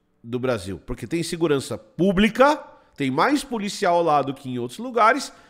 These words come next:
e particular. Mas não é isso que faz o, o bairro ser seguro, é que não tem desigualdade. E aí, pra fingir que não tem desigualdade em São Paulo, Higienópolis já tentou expulsar, por exemplo, as pessoas de rua que moravam em Higienópolis.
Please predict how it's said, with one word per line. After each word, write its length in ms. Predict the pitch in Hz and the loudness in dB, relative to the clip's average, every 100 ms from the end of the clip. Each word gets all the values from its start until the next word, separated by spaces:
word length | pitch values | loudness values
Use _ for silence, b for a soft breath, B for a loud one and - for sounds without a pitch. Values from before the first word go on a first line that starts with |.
| b - | b -2
e 160 | 226 | 0
particular. 800 | 220 220 226 - - 214 117 92 - | 0 0 -2 -4 -8 -4 -4 -6 -6
Mas 200 | 202 233 | -2 0
não 180 | 285 294 | 2 4
é 100 | 381 | 6
isso 280 | 262 220 180 | 4 2 -2
que 140 | 170 | -4
faz 360 | 170 165 151 139 | 0 2 2 0
o, 100 | 151 | -2
o 80 | 160 | -2
bairro 300 | 127 143 135 | 0 0 -2
ser 160 | - | -6
seguro, 500 | 131 135 110 107 87 - | -8 -8 -6 -6 -6 -10
é 220 | - 143 202 | -2 0 0
que 240 | 226 247 294 | -2 -10 -8
não 260 | 208 240 294 | -2 0 0
tem 200 | 262 269 | -4 -4
desigualdade. 880 | 208 269 294 277 220 208 160 98 - - | -6 -2 0 2 2 2 0 -6 -14 4
E 80 | 226 | 4
aí, 80 | |
pra 180 | 277 294 | 6 4
fingir 400 | - 254 170 262 | 4 2 0 -2
que 100 | 359 | -2
não 140 | 262 220 | 0 2
tem 160 | 226 | 0
desigualdade 560 | 170 180 185 170 165 143 | -2 2 4 4 2 0
em 40 | |
São 200 | 139 135 | -4 -4
Paulo, 300 | 123 175 240 | 0 0 0
Higienópolis 560 | 214 220 196 233 269 208 | -2 -2 0 -2 -4 -4
já 100 | 220 | -4
tentou 380 | 226 190 180 190 | -4 -4 -2 -2
expulsar, 540 | - 175 160 208 202 | -4 -6 -6 -4 -4
por 140 | 214 | -2
exemplo, 280 | 175 160 254 | -4 -4 -6
as 80 | 214 | -4
pessoas 360 | 214 190 277 247 | -4 -2 -2 0
de 100 | 277 | 2
rua 440 | 170 220 269 220 | 4 6 6 4
que 140 | - | 2
moravam 380 | 180 165 151 139 | -4 0 0 0
em 40 | 143 | -4
Higienópolis. 640 | 139 127 98 - 90 - | -4 -6 -6 -10 -20 -20